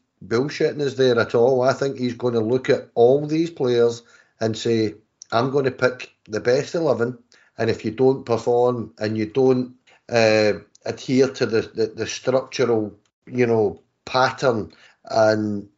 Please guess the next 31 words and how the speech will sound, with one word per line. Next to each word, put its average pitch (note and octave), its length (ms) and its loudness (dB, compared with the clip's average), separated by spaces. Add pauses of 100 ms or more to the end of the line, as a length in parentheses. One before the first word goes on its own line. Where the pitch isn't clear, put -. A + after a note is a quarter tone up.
(160)
rules C3 680 0
that B2 140 0
I'm B2+ 180 4
gonna B2 220 -4
put B2+ 200 -2
in G#2+ 80 -14
place A#2+ 400 -4
about A2 220 -2
the G#2+ 80 -6
way B2 240 0
we A#2+ 280 -10
play, A#2 640 -2 (340)
you're G2+ 140 -4
not C#3 120 -4
gonna D3+ 160 0
get B2+ 200 0
a C3 40 -8
game." B2+ 260 0 (540)
So A#2+ 460 0 (380)
that C3+ 240 2
wouldn't D3 300 -4
surprise A#2+ 800 -4 (340)
me B2 240 -2
at - 200 -6
all B2+ 340 2
if - 160 -6
you A#2+ 80 -4
find – A#2 680 -4 (280)
three D#3+ 220 0
or B2+ 40 -2
four C#3 500 0